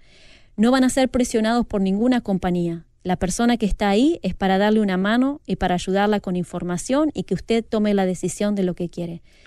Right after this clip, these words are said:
Si usted toma la decisión y dice, "Bueno, esto es lo que quiero", la persona que está del otro lado del teléfono la puede acompañar durante el proceso para que usted se suscriba a la internet en ese momento. No se preocupe si la llamada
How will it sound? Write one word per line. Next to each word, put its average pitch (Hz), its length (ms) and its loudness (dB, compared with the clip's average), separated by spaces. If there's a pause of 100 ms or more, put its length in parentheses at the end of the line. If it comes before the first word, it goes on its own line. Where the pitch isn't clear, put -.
(280)
Si - 160 -2
usted 320 300 2 (180)
toma 302 240 4
la 277 80 6
decisión 220 500 2
y 185 60 0
dice, 196 300 0
"Bueno, 180 240 0 (180)
esto 277 280 0
es 254 40 4
lo 214 140 4
que 185 160 0
quiero", 262 420 2 (640)
la 185 180 0
persona 262 400 0
que 226 100 -2
está 208 200 0
del 196 140 2
otro 196 180 -2
lado 196 260 2
del 185 120 2
teléfono 233 560 -2 (140)
la 196 220 2
puede 285 260 2
acompañar 208 540 0
durante 190 400 0
el 185 100 2
proceso 247 580 -2
para 185 240 -2
que - 100 -10
usted 202 440 -2
se 196 140 -8
suscriba 202 640 0
a - 160 -4
la 180 140 -4
internet 180 540 -4
en 185 120 -6
ese 180 220 -6
momento. 175 600 -6 (800)
No 226 180 2
se 277 140 0
preocupe 262 400 2
si 254 140 0
la 214 120 4
llamada 202 640 -2